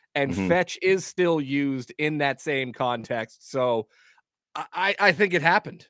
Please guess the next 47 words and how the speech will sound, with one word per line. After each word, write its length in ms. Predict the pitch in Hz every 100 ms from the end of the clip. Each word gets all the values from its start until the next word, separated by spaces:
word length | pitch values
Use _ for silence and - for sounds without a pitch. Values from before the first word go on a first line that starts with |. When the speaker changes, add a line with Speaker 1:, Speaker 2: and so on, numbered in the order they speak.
| _ -
Speaker 1:
And 100 | 151
Speaker 2:
Is 80 |
Speaker 1:
we 60 | 220
Speaker 2:
it 20 |
more, 180 | 208 233
Speaker 1:
just, 100 | 220 175
Speaker 2:
are 80 |
we 40 | 185
Speaker 1:
we 60 |
just 40 | 226
Speaker 2:
just 160 | 175
Speaker 1:
didn't 60 | 147
know. 100 | 151 180
Speaker 2:
referencing 460 | - 196 - 202
it, 120 | 202 208
though? 140 | 208
Like, 200 | 123 117
are 100 | 127
we 80 | 123
just 180 | 143 -
referencing 640 | 87 87 87 123 117 131 120
fetch, 300 | 131 131 110
or 80 | 98
did 160 | 104
it 80 | 101
actually 380 | 65 87 - 90
happen? 260 | 87 80 80
'Cause 140 | 120
we 80 | 139
talk, 440 | 147 139 135 - _ _ _
Speaker 1:
That's 100 | -
a 20 |
good 100 | 131
Speaker 2:
like, 80 | 104
Speaker 1:
point. 60 | 104
Speaker 2:
did 140 | 110 -
fetch 300 | 135 139 135
really 180 | 127 127
catch 280 | 135 127 131
on, 120 | 127
or 40 |
are 40 | 113
we 40 | 110
just, 200 | 117 107
like, 200 | 95 -
saying, 540 | - - 98 98 92 80
like, 240 | 82 82